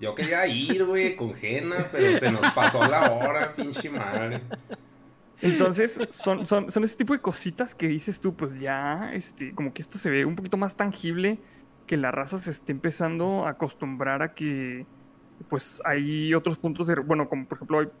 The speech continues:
Speaker 2: había puntos de reunión donde te reunías con tus camaradas a platicar, no sé,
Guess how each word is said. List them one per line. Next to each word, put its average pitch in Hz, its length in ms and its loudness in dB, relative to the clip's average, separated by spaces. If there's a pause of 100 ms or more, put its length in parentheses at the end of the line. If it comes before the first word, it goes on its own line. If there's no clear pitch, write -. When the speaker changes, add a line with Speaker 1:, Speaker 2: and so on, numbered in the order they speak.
Speaker 2:
había 135 200 -2
puntos 156 280 0
de 156 80 2
reunión 131 260 -2
donde 147 240 -2
te 143 160 -4
reunías 127 260 -6
con 147 140 -4
tus 147 120 -10
camaradas 131 520 -2
a 120 40 -2
platicar, - 460 -6
no 135 80 -6
sé, 151 200 -2